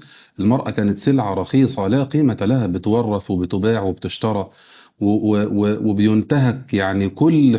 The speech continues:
حقوقها الآدمية والإنسانية والبشرية. الإسلام جه أقام حدود للمرأة، مش المرأة بقى في العصر الجاهلي اللي بتفخر إن الإسلام حطها في ال-، في الوضع ده. لا، ده المرأة الآن حق لها إنها تعرف إن المرأة في قمة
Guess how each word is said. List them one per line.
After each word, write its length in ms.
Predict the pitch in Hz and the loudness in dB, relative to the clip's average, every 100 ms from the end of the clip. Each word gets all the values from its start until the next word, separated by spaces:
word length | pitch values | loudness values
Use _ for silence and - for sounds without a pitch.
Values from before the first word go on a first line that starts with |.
| - | 0
حقوقها 360 | - 139 - | -2 -2 -2
الآدمية 600 | 107 98 98 101 113 110 | -2 0 0 2 2 2
والإنسانية 560 | 101 101 95 92 104 110 | 2 -2 -4 -2 0 0
والبشرية. 680 | 110 95 98 104 104 98 98 _ _ _ _ - | 0 -2 -2 0 0 -2 -6 _ _ _ _ -6
الإسلام 380 | 104 139 165 | -2 0 2
جه 140 | 139 185 | 2 2
أقام 460 | 107 - 170 190 | -2 -2 0 0
حدود 460 | - 120 135 175 120 | -2 0 2 2 2
للمرأة، 500 | 113 117 131 147 165 - - _ | 4 4 2 0 -6 -8 -20 _
مش 200 | 101 98 | -4 0
المرأة 520 | 101 123 - - 101 | 4 4 2 -2 -2
بقى 240 | 92 131 113 | -2 -2 -2
في 140 | 104 | -2
العصر 340 | 90 113 131 107 | 0 0 -2 -2
الجاهلي 360 | 92 95 131 | 0 2 4
اللي 120 | 120 | 4
بتفخر 560 | 101 - 147 - 156 160 - - - | 2 -2 -4 -2 -4 -4 -12 -20 -2
إن 60 | 107 | 0
الإسلام 360 | 101 98 147 | 0 0 -2
حطها 400 | 120 107 - 147 | -4 -4 -2 -2
في 140 | 131 101 | 0 0
ال-، 280 | 92 92 87 | 0 0 0
في 60 | |
الوضع 320 | 104 143 131 | 0 2 0
ده. 240 | 120 170 170 _ _ - - | 0 -2 -4 _ _ -8 -4
لا، 140 | - | 0
ده 120 | 117 | 2
المرأة 400 | 107 120 180 - 127 | 6 6 4 2 2
الآن 640 | 117 120 185 175 98 82 | 2 2 2 2 0 -2
حق 340 | - 165 - 110 | -2 -4 -2 0
لها 300 | 131 170 107 | 0 0 2
إنها 220 | 120 143 | 2 2
تعرف 440 | 135 139 156 175 - - - - - | 0 0 -2 -4 -12 -20 -20 -12 0
إن 180 | 113 110 | 4 6
المرأة 640 | 110 135 165 131 123 - - 110 | 6 4 2 0 0 -4 -10 -6
في 140 | - 113 | 0 0
قمة 400 | - 202 208 | 2 4 4